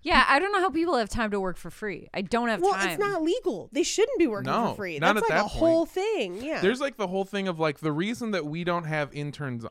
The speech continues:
Speaker 3: on is, one, because, uh, it, it, uh, we really
Speaker 1: We feel bad.
Speaker 3: we feel bad because of asking anyone to help us with this. But the other thing, too, is, is that legally an intern has to have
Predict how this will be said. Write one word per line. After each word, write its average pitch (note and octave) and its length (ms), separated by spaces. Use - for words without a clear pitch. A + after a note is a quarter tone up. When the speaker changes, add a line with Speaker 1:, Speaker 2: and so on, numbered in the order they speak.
Speaker 3:
on F2+ 140
is, C3 200
one, F#3 420
because, D3+ 720
uh, A#2 420
it, C3+ 160
it, C3 340
uh, B2+ 200
we C#3+ 260
really C#3+ 260
Speaker 1:
We C4+ 140
feel D#4 300
bad. F#3+ 440
Speaker 3:
we F3+ 120
feel A3+ 240
bad E3 560
because D#3+ 460
of D3 140
asking D#3 400
anyone D3 240
to C3+ 80
help E3 280
us C#3+ 140
with C3 160
this. B2+ 160
But D3 140
the D3+ 100
other A3 160
thing, D#3+ 180
too, G3+ 200
is, F#3+ 120
is C3 120
that C#3 240
legally F3+ 460
an C#3 80
intern F3 440
has D#3 240
to C3+ 140
have D3 420